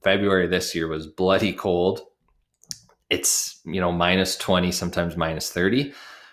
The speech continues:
but we can deal with it. Yeah, it sucks and it's cold, but we can deal with it. But if you were to expose yourself to that, say, March, April, <laughs> May, June, when we're used to that twenty and thirty degrees Celsius hot, sunny weather,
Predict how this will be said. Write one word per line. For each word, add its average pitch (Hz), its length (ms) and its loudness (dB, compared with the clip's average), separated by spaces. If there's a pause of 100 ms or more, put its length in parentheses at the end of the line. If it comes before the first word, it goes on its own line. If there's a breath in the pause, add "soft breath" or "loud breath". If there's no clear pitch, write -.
(140 loud breath)
but 120 120 8
we 156 140 8
can 139 280 4
deal 101 260 6
with 87 160 0
it. - 120 -6
Yeah, 104 240 4
it 95 160 0
sucks - 460 -2
and 95 100 -2
it's 92 120 -6
cold, 90 280 -4
but 78 100 -4
we 92 100 -6
can 87 180 -8
deal 85 220 -6
with 80 180 -8
it. 69 180 -8 (520 soft breath)
But 110 100 6
if 110 140 2
you 139 80 8
were 151 120 8
to 143 200 6
expose 107 500 4
yourself 104 400 2
to 92 100 -2
that, 87 500 2
say, 82 540 -2 (300)
March, 85 720 -2
April, 90 640 0
<laughs> - 0 -
May, 101 300 2
June, 92 320 2
when 90 160 2
we're 95 160 4
used 90 320 0
to 95 60 0
that 85 260 2
twenty 92 360 2
and 85 140 -2
thirty 90 260 0
degrees 85 300 -4
Celsius 85 640 -4
hot, - 360 -2
sunny 95 360 2
weather, 117 420 4